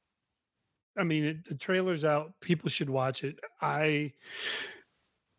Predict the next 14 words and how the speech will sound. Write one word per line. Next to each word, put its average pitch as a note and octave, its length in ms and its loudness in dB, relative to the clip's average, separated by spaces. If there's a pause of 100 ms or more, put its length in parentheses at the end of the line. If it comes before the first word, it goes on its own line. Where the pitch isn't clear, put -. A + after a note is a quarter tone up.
(1040)
I E3 140 4
saw E3+ 380 2
it. D3+ 140 2
I D#3+ 120 -4
was D3+ 200 -2
just D3+ 200 -4
like, C#3+ 400 0 (960)
"Wow, D3+ 400 0
this G3+ 260 0
is, C3+ 400 -2 (680)
this A3+ 180 2
is E3+ 160 -2
some C#3+ 240 2
intense E3 760 0